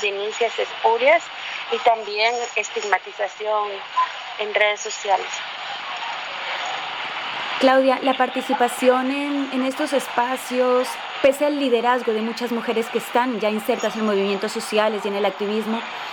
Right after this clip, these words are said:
Speaker 2: sigue siendo muy baja. Tú hablabas al comienzo de que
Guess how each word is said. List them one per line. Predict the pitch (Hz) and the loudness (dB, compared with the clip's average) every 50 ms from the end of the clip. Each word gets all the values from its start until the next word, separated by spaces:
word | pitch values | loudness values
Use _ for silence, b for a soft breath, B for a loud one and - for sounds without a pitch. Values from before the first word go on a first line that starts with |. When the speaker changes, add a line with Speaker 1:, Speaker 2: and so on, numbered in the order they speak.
| - - - | -4 0 2
Speaker 2:
sigue | 277 262 262 262 | 4 4 4 4
siendo | 262 269 254 247 247 233 | 2 2 2 4 4 4
muy | 226 220 220 | 2 2 -2
baja. | 208 240 240 226 185 190 156 147 - - - - - - - - - - - - | 2 4 4 2 2 -2 -8 -10 -10 -12 -12 -12 -12 -12 -12 -12 -12 -10 0 4
Tú | 262 254 | 4 4
hablabas | 247 277 277 277 277 294 285 294 | 6 6 4 4 2 0 -2 -2
al | 277 - | -4 -2
comienzo | 277 269 262 262 269 277 - 294 285 277 | 0 0 0 0 0 0 2 2 4 4
de | 269 247 | 4 2
que | 240 - 240 | 2 0 -2